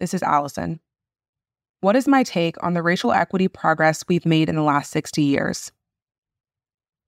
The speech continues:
It would take hours, days, or even weeks to discuss the progress of racial equity, or in some cases,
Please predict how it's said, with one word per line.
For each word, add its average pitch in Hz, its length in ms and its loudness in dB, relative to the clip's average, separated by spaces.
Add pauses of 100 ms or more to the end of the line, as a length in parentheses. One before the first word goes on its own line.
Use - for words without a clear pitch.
(760)
It 202 80 2
would 254 140 6
take 185 280 0
hours, 180 420 2
days, 165 340 0
or 170 120 -4
even 165 340 0
weeks - 380 -2
to - 120 -2
discuss 156 380 0
the - 100 -6
progress 185 520 2
of 165 120 -6
racial 165 340 0
equity, 156 500 0 (260)
or 185 80 2
in 180 100 0
some 202 220 2
cases, 151 480 -2